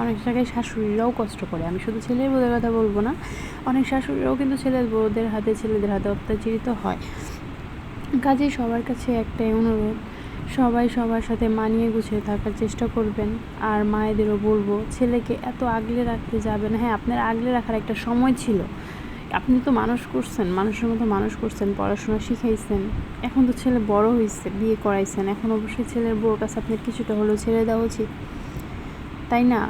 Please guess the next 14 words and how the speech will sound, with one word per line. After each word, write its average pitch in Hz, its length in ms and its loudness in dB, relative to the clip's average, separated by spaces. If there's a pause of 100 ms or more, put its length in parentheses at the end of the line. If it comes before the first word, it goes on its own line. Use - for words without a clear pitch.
(140)
যেহেতু 240 240 2
সে 254 180 0
তার 240 180 0 (120)
বউ, 233 200 8 (260)
অবশ্যই 254 420 2
সে 269 180 0
তার 233 200 0
কখনোই 220 420 2
খারাপ 214 180 0 (100)
চাবে 202 280 0
না। 196 60 -2 (400)
কোনো 262 220 4
ওয়াইফ 233 320 4
কি 254 60 -2